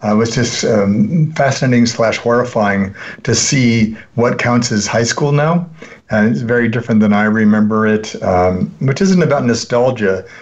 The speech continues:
It just means that our schools have not really kept up with the rest of our society. And so, and, and what's happened then, that's,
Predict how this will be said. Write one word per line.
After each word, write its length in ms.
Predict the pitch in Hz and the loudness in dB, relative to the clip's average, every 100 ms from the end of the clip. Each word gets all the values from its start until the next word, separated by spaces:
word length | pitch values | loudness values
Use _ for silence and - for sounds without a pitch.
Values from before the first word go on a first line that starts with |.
| - - | -20 -10
It 80 | 120 | -2
just 240 | 160 156 | -2 0
means 340 | 127 135 143 113 | 0 2 2 2
that 180 | 117 113 | 2 2
our 140 | 113 | 0
schools 680 | - - - 156 170 123 117 | -2 -8 -4 0 2 0 0
have 200 | 113 107 | -2 0
not 400 | 110 113 117 110 | 0 0 0 0
really 280 | 110 107 107 | 0 2 0
kept 360 | - 110 - | -2 -4 0
up 260 | 110 104 104 - - - - - - | 0 0 -2 -16 -20 -20 -20 -16 -2
with 240 | 117 113 | 0 0
the 80 | 120 | 0
rest 280 | 113 113 - | 0 0 -2
of 100 | 107 | -2
our 140 | 98 | 0
society. 680 | - 104 - 104 104 92 87 - - - - | -2 -4 -2 0 0 -2 -8 -18 -20 -20 -14
And 340 | - 110 113 120 | -4 0 2 2
so, 480 | - 135 135 147 - | 0 0 2 0 -2
and, 260 | 131 131 | 0 0
and 240 | - 131 131 | 0 0 0
what's 140 | 123 | 0
happened 400 | 139 156 160 117 | 0 0 2 2
then, 340 | 113 113 120 | 2 0 0
that's, 440 | 123 113 - - | -2 -2 -4 -8